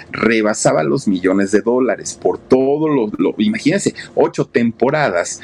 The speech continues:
y, eh, ganando cien mil dólares por capítulo, pues ya rebasaba los millones de dólares. Ocho años de trabajo que duró además la serie.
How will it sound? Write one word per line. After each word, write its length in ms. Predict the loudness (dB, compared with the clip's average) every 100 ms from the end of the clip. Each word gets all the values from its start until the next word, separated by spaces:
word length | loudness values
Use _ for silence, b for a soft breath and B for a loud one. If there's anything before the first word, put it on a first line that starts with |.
| B -4
y, 320 | 0 0 0 0
eh, 220 | 0 2
ganando 480 | 2 2 2 2 -2
cien 280 | -4 -2 0
mil 140 | 2
dólares 360 | 2 2 0 -2
por 180 | -4 -4
capítulo, 580 | -4 -2 -2 0 -2 -2
pues 140 | -6 -2
ya 100 | -2
rebasaba 440 | 0 -2 0 0
los 200 | -2 -6
millones 380 | -8 -4 -4 -2
de 100 | -2
dólares. 500 | 0 0 -4 -6 -14 B B B B -20 0
Ocho 340 | 2 2 0
años 240 | 0 2 0
de 80 | -2
trabajo 580 | 0 2 0 0 -4 -4
que 120 | -4
duró 300 | 0 2 0 0
además 380 | -2 0 0
la 100 | 0
serie. 340 | -2 -2 -4